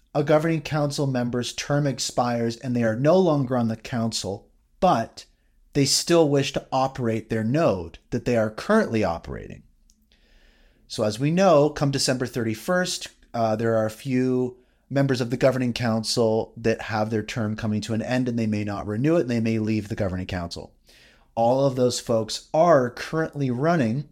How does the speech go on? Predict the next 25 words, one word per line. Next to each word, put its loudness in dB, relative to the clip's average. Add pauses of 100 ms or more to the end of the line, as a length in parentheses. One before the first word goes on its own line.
(760)
um, -2
nodes 2
for -4
the 2
network. -2 (500)
So 2 (140)
does 4
it 2
mean 2
that -2
on 2
December 0
thirty-first, -2
when -2
their -2
term -4
expires, 0
that -8
their -4
node 2
is 0
also -2
gonna -8
shut -4
down? 0